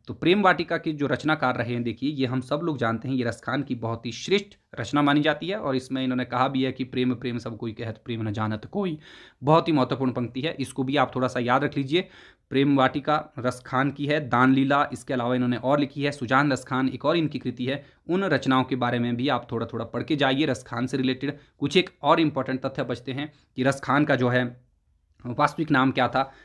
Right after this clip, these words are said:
इसको भी आप थोड़ा सा याद रख लीजिए, हो सकता है इस चीज़ के बारे में भी आपको पूछा जाए, ठीक है। तो यहाँ पर आपने ये चीज़ें ध्यान रखनी, रखनी थी। रहीम के बारे में हम पहले ही पढ़ चुके हैं कि इनकी कौन कौन सी रचनाएं हैं।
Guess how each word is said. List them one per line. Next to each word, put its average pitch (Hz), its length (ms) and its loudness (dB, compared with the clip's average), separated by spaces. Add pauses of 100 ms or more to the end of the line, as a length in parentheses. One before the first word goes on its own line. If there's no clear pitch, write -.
(120)
इसको 135 240 -2
भी 139 100 2
आप 127 200 4
थोड़ा 127 120 0
सा 123 120 -2
याद 127 260 2
रख 139 100 -2
लीजिए, 127 240 0
हो 139 140 0
सकता 156 260 -2
है 147 60 0
इस 131 120 -4
चीज़ 117 140 -12
के 131 80 -6
बारे 120 200 2
में 117 180 0
भी 139 120 0
आपको 131 320 -2 (180)
पूछा 117 240 -4
जाए, 110 260 2 (400)
ठीक - 140 -8
है। - 60 -2 (260)
तो 113 60 -10
यहाँ 127 220 0
पर 135 140 2
आपने 117 380 -2 (120)
ये 131 60 -2
चीज़ें 113 280 -4
ध्यान 123 180 0
रखनी, 151 440 -2 (100)
रखनी 131 260 0
थी। 165 240 -4 (220)
रहीम 156 280 4
के 208 100 0
बारे 170 180 4
में 165 120 2
हम 165 60 0
पहले 127 240 -2
ही 131 40 0
पढ़ 131 160 -2
चुके 127 220 -2
हैं 127 80 0
कि 135 100 -6
इनकी 120 180 -8
कौन 151 200 0
कौन 156 160 2
सी 151 120 -2
रचनाएं 147 340 0
हैं। 156 180 -4